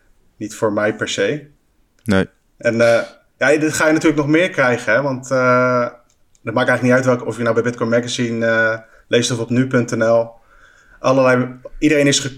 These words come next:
Speaker 1: iedereen heeft een bepaalde bias en een bepaalde voorkeur. En daardoor, door die lens lees je die nieuwsberichten.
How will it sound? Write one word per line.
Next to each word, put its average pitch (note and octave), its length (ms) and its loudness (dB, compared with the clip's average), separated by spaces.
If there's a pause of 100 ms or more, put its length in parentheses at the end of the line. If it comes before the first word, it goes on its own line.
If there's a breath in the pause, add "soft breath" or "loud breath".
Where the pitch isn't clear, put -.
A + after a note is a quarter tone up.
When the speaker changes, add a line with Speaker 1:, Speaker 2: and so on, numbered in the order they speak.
(140)
Speaker 1:
iedereen C3 420 0
heeft C3 260 -2
een C3 60 -2
bepaalde A#2 1040 2
bias B2 480 -2
en A#2 100 -4
een A2+ 60 -6
bepaalde A#2 340 2
voorkeur. A#2+ 760 0
En G#2+ 220 -4
daardoor, A2 640 0 (140)
door B2 140 -2
die C#3+ 160 4
lens B2 260 2
lees B2 260 0
je B2 60 -6
die A2+ 120 -8
nieuwsberichten. A#2+ 600 -2